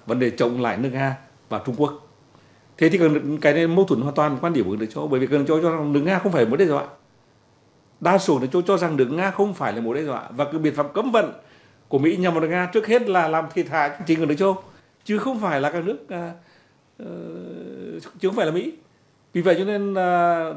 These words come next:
Thủ tướng Đức, Tổng thống Pháp và nhiều nguyên thủ quốc gia của nước châu Âu cho rằng đã đến lúc châu Âu cần phải tự đảm nhiệm lấy cái chức năng quốc phòng của mình.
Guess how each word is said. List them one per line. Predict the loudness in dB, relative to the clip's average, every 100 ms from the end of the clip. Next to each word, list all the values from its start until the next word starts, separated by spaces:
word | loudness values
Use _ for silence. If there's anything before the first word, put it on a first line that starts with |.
| -12
Thủ | -10 -4
tướng | -2 4
Đức, | 4 2 -16 _ _ _ _
Tổng | -6 -4
thống | -6
Pháp | -2 -2 -2 -8 _ _ _ _
và | -6
nhiều | -2 4 4 4
nguyên | 0 -2
thủ | -4
quốc | -4
gia | -4
của | -4
nước | -2
châu | -2
Âu |
cho | 0
rằng | -2 -2 0
đã | 0
đến | 0 0
lúc | -2 -6 _ _ _ _ _ 0
châu | 4
Âu | 4 4
cần | -2
phải | -2 4
tự | 6 6 2 -2
đảm | 0 0 2
nhiệm | 0 0
lấy | -4
cái | -6 -12 -14 -20 -20 -20 -8
chức | -4
năng | -2 -2
quốc | -4
phòng | -2
của |
mình. | -2